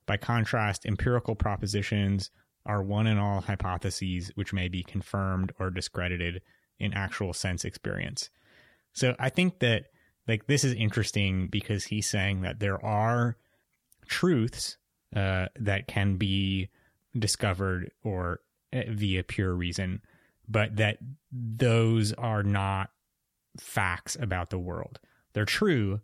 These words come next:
but they don't provide us with any factual information about the world.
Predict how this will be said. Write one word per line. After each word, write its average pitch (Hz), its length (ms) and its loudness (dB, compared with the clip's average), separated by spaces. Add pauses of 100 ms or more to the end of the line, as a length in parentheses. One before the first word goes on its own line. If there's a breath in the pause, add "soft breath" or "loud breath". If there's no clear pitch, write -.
(400)
but 117 160 2
they 117 80 4
don't 131 160 4
provide 113 320 2
us 104 140 2
with 104 100 0
any 95 480 2 (380)
factual 98 640 0
information 90 720 -2
about 90 320 -4
the 95 80 -4
world. 90 320 -6